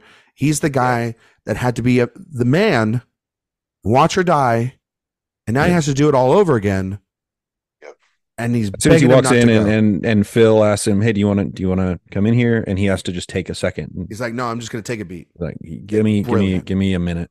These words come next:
Speaker 3: I need to,
Speaker 1: Absolutely brilliant work.
Speaker 3: I need to tear down my persona here and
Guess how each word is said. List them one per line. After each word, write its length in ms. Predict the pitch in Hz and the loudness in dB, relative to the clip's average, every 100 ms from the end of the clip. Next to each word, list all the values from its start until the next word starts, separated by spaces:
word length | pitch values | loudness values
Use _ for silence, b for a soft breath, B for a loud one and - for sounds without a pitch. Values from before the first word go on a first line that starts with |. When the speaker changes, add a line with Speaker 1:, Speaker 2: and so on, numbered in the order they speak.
| _ | _
Speaker 3:
I 40 | - | -6
need 60 | |
to, 20 | 123 95 | -2 -2
Speaker 1:
Absolutely 260 | 117 85 | -2 -6
brilliant 380 | 87 92 85 76 | -8 -12 -12 -12
work. 60 | 80 | -4
Speaker 3:
I 40 | |
need 160 | 104 98 | -2 -2
to 60 | 90 | -6
tear 440 | - - 104 98 | -10 -4 -2 0
down 460 | 90 90 90 87 - | -2 -4 -4 -6 -8
my 320 | - 92 87 82 _ _ _ _ | -8 -6 -6 -8 _ _ _ _
persona 440 | 98 90 95 87 | -8 -4 -4 -4
here 300 | 87 92 87 | -6 -6 -6
and 180 | 87 87 | -6 -10